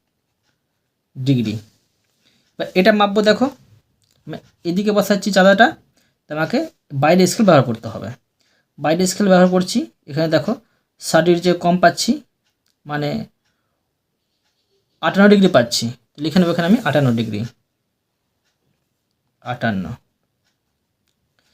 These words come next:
এখানে দেখো, আমি এটা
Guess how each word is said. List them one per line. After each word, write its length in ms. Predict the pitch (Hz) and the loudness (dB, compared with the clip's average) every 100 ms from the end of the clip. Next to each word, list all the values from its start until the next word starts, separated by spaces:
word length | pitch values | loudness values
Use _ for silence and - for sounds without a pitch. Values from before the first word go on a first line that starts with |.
| _ _ 170 | _ _ -2
এখানে 220 | 180 208 202 | 2 2 2
দেখো, 120 | 220 214 | 2 2
আমি 120 | 285 - - _ _ _ _ _ _ _ _ _ _ _ _ _ _ _ _ | 0 -6 -20 _ _ _ _ _ _ _ _ _ _ _ _ _ _ _ _
এটা 140 | 165 | -8